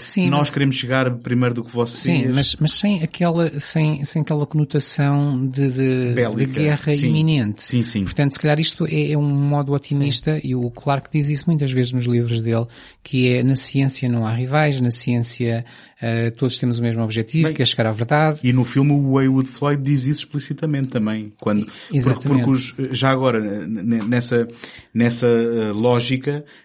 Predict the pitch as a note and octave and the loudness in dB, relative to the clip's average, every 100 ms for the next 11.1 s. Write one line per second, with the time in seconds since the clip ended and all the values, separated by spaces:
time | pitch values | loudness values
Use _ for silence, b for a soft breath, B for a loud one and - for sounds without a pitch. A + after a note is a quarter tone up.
0 | - A#2+ B2 B2 B2+ B2+ B2 B2+ A#2+ A#2 | -4 2 4 4 2 0 2 0 2 2
1 | A#2 A#2 A#2 A#2 A#2+ C3+ C3 C3+ E3 B2 | 2 -2 -2 -2 -4 -4 -2 2 2 0
2 | - B2 B2 A2+ A#2 A#2 A#2+ - C3 A#2+ | 0 0 0 -6 -2 -2 0 2 2 4
3 | A#2 A#2+ A2 A#2 A#2 A2+ A2+ - A#2 B2+ | 0 -2 -4 -6 -4 -4 -4 -4 -4 -2
4 | B2+ B2 A#2+ C3 C3 C3 B - A#2+ C3 | 0 0 0 0 -2 -4 B -10 0 0
5 | C3 C3+ B2 A#2+ B2+ A#2+ A#2 B2+ C3 C3 | 2 2 2 2 4 4 2 2 2 0
6 | B2+ C3+ C3 B2+ B2 A#2+ B2+ B2+ - B2+ | 0 -2 0 0 0 0 0 -2 -2 0
7 | C3 C3 C3 - B2 C3 B2+ C3+ C3+ C#3 | 0 -2 -4 -2 0 2 0 -2 -2 0
8 | C3 A2 G2+ - A#2+ G2+ - C#3 C#3+ A#2 | 0 -2 -4 -4 -2 -2 -2 0 0 0
9 | A#2 A#2+ C#3 B2+ A#2+ A#2 B2 B2 B2 A#2+ | -2 0 0 0 -2 -2 -2 -2 -2 2
10 | C3 A#2+ B2+ B2+ A#2 - C#3 B2+ C#3+ E3+ | 2 2 0 0 0 0 2 4 2 2